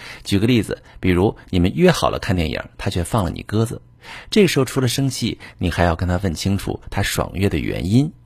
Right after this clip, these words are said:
并让他保证以后不再出现这种情况就可以了。那如果你气放他鸽子导致的争吵，啊，也要真诚说好，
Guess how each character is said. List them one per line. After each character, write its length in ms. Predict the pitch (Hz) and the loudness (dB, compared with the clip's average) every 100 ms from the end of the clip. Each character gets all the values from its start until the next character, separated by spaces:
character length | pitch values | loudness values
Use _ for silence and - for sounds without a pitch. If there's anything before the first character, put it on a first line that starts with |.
| - - - | -20 -18 0
并 160 | 151 | 4
让 140 | 147 123 | 6 4
他 140 | 127 | 0
保 180 | 127 - | -2 -2
证 240 | - 117 - - | -2 -2 -4 -12
以 140 | 76 | -8
后 180 | 71 82 | -6 -6
不 180 | - 80 | -6 -2
再 140 | - | 0
出 160 | 92 85 | 0 0
现 160 | 76 71 | -2 -2
这 80 | |
种 160 | 85 50 | -4 -6
情 220 | - 52 | -8 -8
况 180 | - 62 - | -10 -10 -6
就 160 | 90 | -6
可 260 | - - 82 | -6 -6 -6
以 100 | 90 | -6
了。 160 | - - - _ - - - - | -10 -18 -20 _ -20 -20 -12 2
那 120 | 190 | 6
如 180 | 156 180 | 6 4
果 240 | 87 - - | 2 -2 -4
你 160 | - 95 | 0 2
气 340 | - - 123 | 2 2 2
放 200 | - 127 | 2 0
他 160 | 113 117 | 0 0
鸽 180 | 139 | 0
子 160 | 127 104 | 0 0
导 200 | - 78 | -2 -4
致 120 | - | -2
的 80 | 98 | 0
争 180 | 160 202 | 2 0
吵， 280 | - - - _ _ - | 0 -10 -16 _ _ -18
啊， 200 | - - - - | -16 -16 -18 -4
也 100 | 98 | 4
要 80 | 95 | 4
真 260 | 98 202 214 | 6 6 6
诚 180 | 110 101 | 4 0
说 200 | - 120 | 0 -2
好， 300 | - - | -4 -10